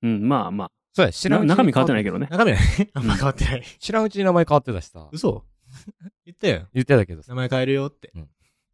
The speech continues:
Speaker 2: あれ？みたいな。
Speaker 3: <laughs> しげちゃんもね、初期の頃結構入ってたよね。
Speaker 2: 入ってたよ。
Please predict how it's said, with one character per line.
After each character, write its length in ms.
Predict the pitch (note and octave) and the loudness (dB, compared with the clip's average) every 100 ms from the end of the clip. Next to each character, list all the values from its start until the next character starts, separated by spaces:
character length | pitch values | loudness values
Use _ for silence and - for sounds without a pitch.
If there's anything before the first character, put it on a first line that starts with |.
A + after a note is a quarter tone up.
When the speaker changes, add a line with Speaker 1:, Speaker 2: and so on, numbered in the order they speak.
| _ _ _ _ | _ _ _ _
Speaker 2:
あ 120 | E2+ | 2
れ？ 200 | F3+ C4 | 2 2
み 80 | F#2+ | -6
た 60 | F#2 | -16
い 160 | D#2+ | -16
な。 200 | C#4 C#4+ | -8 -6
Speaker 3:
<laughs> 20 | A#3 | -6
し 160 | - | -2
げ 100 | B3+ | -2
ち 80 | C4+ | 2
ゃ 60 | E3 | 0
ん 80 | |
も 100 | A2 | 0
ね、 360 | A2 G2+ G2 A2+ - - | -6 -10 -12 -20 -20 -20
初 160 | - A3 | -8 -4
期 120 | A#3+ | 0
の 100 | C#3 | 0
頃 160 | A#2 G#2 | -2 -6
結 260 | A#3 - | -10 -12
構 200 | - F#2 | -18 -12
入 160 | G#2+ A3+ | -4 -4
っ 60 | |
て 100 | - | -4
た 100 | C#4+ | -4
よ 120 | G2+ E2 | -4 -6
ね。 180 | D3+ | -8
Speaker 2:
入 120 | D#3+ - | -4 -2
っ 20 | |
て 100 | F3+ | -2
た 80 | |
よ。 80 | F#2 | -4